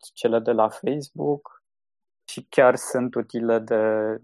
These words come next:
de parcurs, cel puțin pentru a vedea care sunt metricii importanți pentru aceste corporații multinaționale pe care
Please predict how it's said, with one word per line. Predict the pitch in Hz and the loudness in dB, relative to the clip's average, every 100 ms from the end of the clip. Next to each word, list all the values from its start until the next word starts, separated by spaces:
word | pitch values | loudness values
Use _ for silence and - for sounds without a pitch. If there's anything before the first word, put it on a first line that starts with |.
| 127 _ 139 131 117 _ | -16 _ -14 -12 -14 _
de | 135 127 | 0 2
parcurs, | - 120 120 - 151 151 - - | 4 4 2 0 2 2 -2 -8
cel | - 147 | 0 0
puțin | - 151 - 143 | 0 -8 -6 -8
pentru | 143 147 135 139 | -4 -4 0 2
a | 135 | 2
vedea | 135 135 143 139 139 135 135 | 0 -4 0 4 4 4 2
care | 139 135 143 | 2 2 0
sunt | - 135 131 127 123 139 120 | -4 -4 -2 -4 -4 -4 -4
metricii | 131 135 - 117 - 117 | -2 -2 -2 -8 -10 -6
importanți | 113 113 120 120 127 123 120 - | -6 -2 -2 0 0 -2 -4 -10
pentru | - 120 123 | -10 -2 0
aceste | 113 123 - 120 - _ | 0 -2 -2 -4 -4 _
corporații | - 123 117 123 117 120 117 117 | 2 4 4 4 6 6 4 -2
multinaționale | 113 110 - 117 110 101 117 113 117 113 113 - | -2 -2 -4 -2 -2 -2 -4 -2 -2 0 -4 -6
pe | 131 - | -14 -8
care | 117 110 113 110 | -4 -2 -2 -2